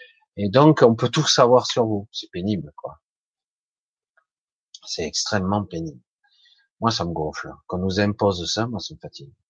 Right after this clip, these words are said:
Moi, je ne laisserai pas rentrer, tout simplement. Je vais essayer le plus longtemps possible. Il paraît qu'à, d'ici en deux mille vingt et un, on ne pourra pas le refuser. Mais, euh, non, ils rentreront pas chez moi parce que c'est chez moi. J'ai la chance ou la malchance d'avoir une,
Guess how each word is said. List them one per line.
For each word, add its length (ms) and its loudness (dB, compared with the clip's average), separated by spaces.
Moi, 160 -16
je 60 -16
ne 60 -10
laisserai 260 -10
pas 120 -6
rentrer, 380 -8
tout 80 -20
simplement. 500 -16
Je 80 -6
vais 40 0
essayer 180 2
le 60 4
plus 120 2
longtemps 220 4
possible. 360 -2
Il 40 -6
paraît 200 4
qu'à, 160 2
d'ici 400 -2
en 80 0
deux 180 2
mille 180 4
vingt 240 2
et 100 2
un, 60 2
on 40 2
ne 40 0
pourra 220 0
pas 100 2
le 100 4
refuser. 420 -6
Mais, 80 -20
euh, 40 -20
non, 80 -4
ils 100 -2
rentreront 340 -2
pas 120 -2
chez 160 -6
moi 100 -4
parce 140 -8
que 80 -4
c'est 100 -4
chez 200 -6
moi. 140 -14
J'ai 80 -8
la 80 -2
chance 440 0
ou 120 0
la 80 4
malchance 520 4
d'avoir 220 4
une, 300 0